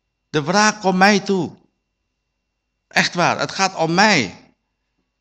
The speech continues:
Als mijn vriendin of mijn vrouw of mijn, mijn vader of lelijk tegen mij gaat doen, verontreinig je niet. Verontreinig je niet.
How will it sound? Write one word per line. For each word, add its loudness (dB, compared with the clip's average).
Als -2
mijn 0
vriendin 0
of -6
mijn -8
vrouw 2
of -4
mijn, -6
mijn -6
vader 2
of -6
lelijk 4
tegen 4
mij 2
gaat -4
doen, -2
verontreinig 0
je -2
niet. -2
Verontreinig 0
je -2
niet. -4